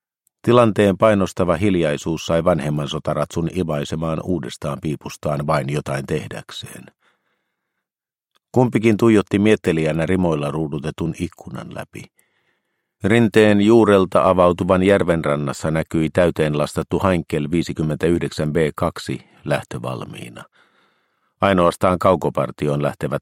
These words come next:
miehet puuttuivat. Nämä istuskelivat kaikessa rauhassa rannalla.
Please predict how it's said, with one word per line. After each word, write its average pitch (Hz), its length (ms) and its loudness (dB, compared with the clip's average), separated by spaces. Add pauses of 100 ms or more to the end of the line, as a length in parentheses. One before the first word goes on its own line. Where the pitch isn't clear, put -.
miehet 67 320 -6 (120)
puuttuivat. - 720 -10 (1000)
Nämä 95 220 2
istuskelivat 73 760 -4
kaikessa 73 460 -4
rauhassa 73 440 -6
rannalla. - 720 -12